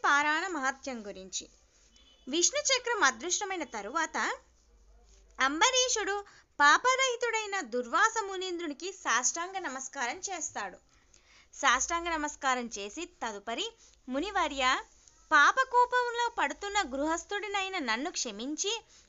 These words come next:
నా అతిథి సత్కారాలు స్వీకరింపుము.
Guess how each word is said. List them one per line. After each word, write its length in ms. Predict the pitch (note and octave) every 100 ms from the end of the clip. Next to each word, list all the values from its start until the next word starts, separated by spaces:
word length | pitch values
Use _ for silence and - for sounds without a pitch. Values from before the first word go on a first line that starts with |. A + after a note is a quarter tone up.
| _
నా 120 | C#4+
అతిథి 500 | F4+ C#4+ G3+ F4+ G4+
సత్కారాలు 760 | B4 A4 G4+ - G4+ G4 F#4 F4
స్వీకరింపుము. 920 | G#4 C4+ A#3+ D#4+ F4 E4+ D#4 D4+ A3+